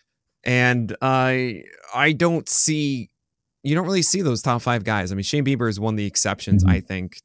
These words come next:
Speaker 1: of the rule of that season that he had, where he was able, he's just so good with his slider and curve that, like, it didn't matter that his fastball just had to be a called strike pitch. With Zach Gallen, it's a little weird. Um,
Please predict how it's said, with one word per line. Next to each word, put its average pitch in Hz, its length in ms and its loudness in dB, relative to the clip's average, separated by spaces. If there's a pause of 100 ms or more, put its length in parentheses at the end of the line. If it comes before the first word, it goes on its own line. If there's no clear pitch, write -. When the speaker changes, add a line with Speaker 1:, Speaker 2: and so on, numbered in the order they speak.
Speaker 1:
of 95 120 -8
the 90 100 -6
rule 98 360 -4
of 95 80 -10
that 101 220 -6
season 95 440 -4
that 90 120 -10
he - 80 -10
had, 87 420 -8
where 90 120 -8
he 92 80 -6
was 92 160 -8
able, 92 180 -8
he's 101 100 -8
just 110 260 -4
so 147 240 4
good 107 280 -2
with 92 140 -6
his 92 260 -8 (240)
slider 117 480 0
and 98 120 -4
curve 95 400 -4
that, 85 140 -8
like, 95 140 -8
it 101 60 -8
didn't 98 160 -6
matter 95 260 -6
that 90 160 -10
his 90 160 -8
fastball 92 380 -8
just - 140 -12
had 87 100 -10
to - 80 -16
be 87 80 -10
a - 20 -12
called 85 240 -12
strike 82 240 -16
pitch. - 300 -20 (500)
With 143 160 0
Zach 214 220 -2
Gallen, 127 480 0 (540)
it's - 100 -16
a - 20 -10
little 175 140 0
weird. 117 440 2 (440)
Um, 107 560 -2